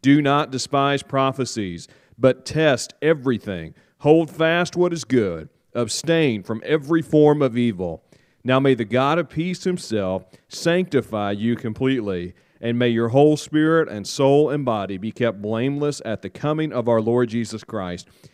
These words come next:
He who calls you is faithful. He will surely do it. Brothers, pray for us. Greet all the brothers with a holy kiss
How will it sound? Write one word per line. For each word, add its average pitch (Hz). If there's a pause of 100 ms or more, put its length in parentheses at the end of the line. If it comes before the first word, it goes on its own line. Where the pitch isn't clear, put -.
(180)
He 151
who 151
calls 175
you 110 (120)
is 110
faithful. 98 (220)
He 127
will 107
surely 113
do 101
it. 80 (500)
Brothers, 120
pray 143
for 101
us. 87 (180)
Greet 113
all 117
the 135
brothers 113
with 104
a 98
holy 117
kiss 107